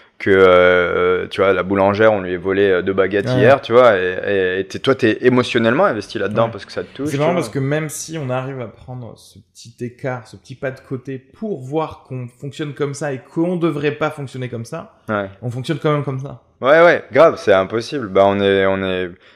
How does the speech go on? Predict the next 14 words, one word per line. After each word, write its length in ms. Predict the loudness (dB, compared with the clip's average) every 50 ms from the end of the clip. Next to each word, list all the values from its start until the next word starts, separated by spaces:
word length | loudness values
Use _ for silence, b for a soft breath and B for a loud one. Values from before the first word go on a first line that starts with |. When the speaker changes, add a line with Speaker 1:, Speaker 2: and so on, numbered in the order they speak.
| b _
Speaker 1:
nos 120 | -4 -4 0
percepts, 480 | 2 2 2 2 4 2 2 2 2 -4 -16
nos, 240 | -14 -12 -12 -12 -12
nos 260 | -10 -8 -8 -6 -8 -6
façons 340 | -4 -6 -6 -4 -6 -6 -6
de 60 | 0
voir 160 | 2 2 2 2
le 60 | 0
monde 240 | -2 -6 -8 -8 -10
sont 240 | -14 -14 -16 -16
complètement 760 | -16 -16 -12 -10 -10 -10 -8 -8 -8 -8 -8 -10 -10 -12 -12 -14 -14 -16 -8 -2
ken, 320 | 0 0 2 0 -2 -4
quoi. 420 | -2 0 0 2 0 0 -2 -4 -6
On 140 | -8 -12